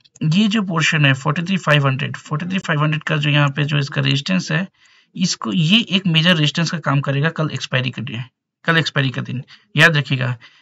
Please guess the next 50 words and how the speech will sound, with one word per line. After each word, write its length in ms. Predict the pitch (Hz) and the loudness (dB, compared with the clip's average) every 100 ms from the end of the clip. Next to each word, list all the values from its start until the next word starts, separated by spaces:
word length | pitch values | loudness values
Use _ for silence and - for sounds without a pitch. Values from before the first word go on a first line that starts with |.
| _ | _
expiry 420 | 147 - 180 180 190 | -6 -4 -2 -2 0
का 100 | 196 | 2
दिन 200 | 202 202 | 4 4
अगर 200 | 202 196 | 4 4
ये 380 | 196 214 214 - | 4 4 4 0
फ़ोर्टी 260 | 156 170 180 | -4 -2 -4
थ्री 160 | 208 208 | -2 -2
फ़ाइव 260 | 185 170 | 0 2
हंड्रेड 240 | 180 190 185 | 2 2 0
के 180 | 214 214 214 _ _ _ _ | 0 2 0 _ _ _ _
ऊपर 300 | 175 156 196 | -6 0 0
जाके 300 | 185 185 196 196 196 | 4 2 4 2 2
या 140 | 170 175 | -2 -2
वहाँ 220 | 151 165 | 2 2
पे 120 | 180 | 2
जाके 180 | 180 180 | 0 0
sustain 440 | 180 147 - 190 | -2 -2 0 2
करता 320 | 180 151 - 139 | 4 2 2 -2
है 80 | 127 | 2
थोड़ी 160 | 147 | 2
देर, 200 | 139 127 131 - - _ | 2 0 -6 -14 -20 _
तो 60 | 180 | 0
वहाँ 200 | 175 165 | 2 2
पे 120 | 190 | 0
कोई 320 | 190 165 175 | -4 -4 -4
trade 300 | 175 185 175 | -2 -2 0
नहीं 240 | 156 139 156 | 2 4 4
लेना 240 | 160 143 | 4 4
है। 140 | 151 185 - - - - | 2 0 -10 -20 -20 -4
फ़ोर्टी 200 | 151 165 | -2 -2
थ्री 140 | 190 | -4
फ़ाइव 180 | 170 165 | 0 2
हंड्रेड 200 | 175 170 | 2 0
का 120 | 180 | -2
यहाँ 260 | 156 151 147 | 2 2 2
पे 240 | 156 202 - _ _ - 123 | 0 -4 -6 _ _ -20 -8
ज-, 260 | 143 143 175 | -6 -6 -4
ये 240 | 139 139 156 | -2 0 0
trend 240 | 156 165 | 0 -2
को 140 | - | 0
respect 380 | 160 147 180 160 | 0 0 -2 -4
करते 260 | 160 151 165 | -4 -2 -2
हुए 180 | 151 175 | 0 0
ये 240 | 147 151 | -2 -2
जैसे 260 | 147 143 160 | -2 -4 0
यहाँ 140 | 151 | 0
से 120 | 151 | 0
reversal 400 | 143 139 143 160 | 0 0 -2 -2
दिया 240 | 143 143 139 | -2 0 2
है, 220 | 135 | 0